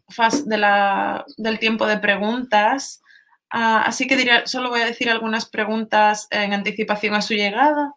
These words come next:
Él es profesor en el Departamento de Estudios Afroamericanos y s-,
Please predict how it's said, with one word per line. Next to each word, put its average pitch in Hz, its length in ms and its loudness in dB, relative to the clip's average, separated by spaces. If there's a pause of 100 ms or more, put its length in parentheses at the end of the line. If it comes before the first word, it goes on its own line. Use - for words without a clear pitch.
(800)
Él 233 260 2
es 226 160 0
profesor 226 720 0
en 220 120 -2
el 214 80 2
Departamento 214 1120 0
de 196 720 -6 (1700)
Estudios 220 720 0
Afroamericanos 254 1200 0 (760)
y 247 200 -4
s-, - 260 -2